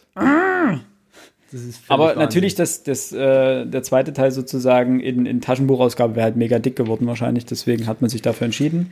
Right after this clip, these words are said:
Speaker 1: Ja, das Lustige ist, äh, D T V unterscheidet ja zwischen D T V und D T V Premium. Und die großen sind alle D T V Premium.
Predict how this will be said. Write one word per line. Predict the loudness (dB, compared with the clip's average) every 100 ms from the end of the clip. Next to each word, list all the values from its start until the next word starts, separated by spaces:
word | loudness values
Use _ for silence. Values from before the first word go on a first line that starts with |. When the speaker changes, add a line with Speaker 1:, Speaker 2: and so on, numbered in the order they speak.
| -8
Speaker 1:
Ja, | -2 0 2 2
das | 2 2
Lustige | 2 2 0
ist, | 0 -2 -2
äh, | -2
D | 0 -2
T | 0
V | 2
unterscheidet | 2 0 0 0 0
ja | -2
zwischen | -4 -4 -2
D | -2
T | -2
V | 0 2
und | 2 0
D | 0
T | 0
V | 0 -2
Premium. | 0 0 0 -2 -4 -16 -20 _ _ _ -4
Und | -2 0
die | -2
großen | 0 0 0
sind | -4 -2
alle | 0 0
D | -2
T | -4
V | -2
Premium. | -2 -2 -2 -2